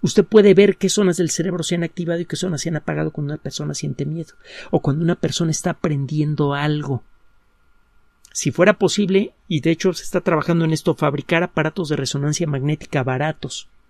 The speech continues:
y fáciles de colocar, se podrían ensayar distintas técnicas de aprendizaje para ver cuáles son más efectivas, porque usted puede saber cuando un cerebro está aprendiendo algo,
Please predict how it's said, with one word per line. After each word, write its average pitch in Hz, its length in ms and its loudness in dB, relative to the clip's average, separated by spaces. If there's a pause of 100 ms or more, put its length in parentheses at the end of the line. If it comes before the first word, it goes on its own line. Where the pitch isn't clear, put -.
(400)
y 139 120 -2
fáciles 156 500 0
de 139 80 -4
colocar, 135 500 -4 (920)
se - 320 0
podrían 190 560 4
ensayar 170 600 0
distintas 175 800 -2
técnicas 175 640 0
de 156 120 -2
aprendizaje 143 1040 -4 (1600)
para 143 220 2
ver 170 200 2
cuáles 170 440 2
son 156 240 -2
más 156 240 -4
efectivas, 196 500 -4
porque - 240 -6
usted 190 180 2
puede 185 300 6
saber 185 540 2
cuando 180 340 2
un 185 140 2
cerebro 165 560 2
está 160 220 -4
aprendiendo 156 640 -2
algo, 143 280 -2